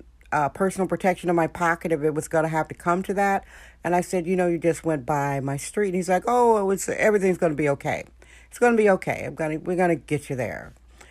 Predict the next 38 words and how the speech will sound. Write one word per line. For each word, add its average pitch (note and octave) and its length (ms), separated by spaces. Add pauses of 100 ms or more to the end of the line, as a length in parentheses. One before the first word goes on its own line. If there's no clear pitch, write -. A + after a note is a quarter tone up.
(480)
And F#3 420
while G#3+ 380
we G#3 160
are G3 100
driving, G#3 680
I, F3+ 280
I'm E3 320
still A3 360
struggling G3+ 600
to - 60
put D#3+ 240
on D3 380 (120)
the F3+ 120
seat C4 460 (100)
belt. - 440 (1400)
I'm G3 220
all F#3 240
about E3+ 260
the E3 80
seat E3+ 300
belt. B2+ 260
And D#3+ 200
then E3 120
I D#3 100
said D#3 360
to F#3+ 140
him, D3+ 380 (240)
"Your E3+ 100
seat G#3 260
belt's E3+ 260
not D#3+ 160
working." E3+ 260
He G3+ 60
said, B3 160
"Oh, B3+ 220
yeah, F3+ 220
it's D3+ 140
gonna, C3 300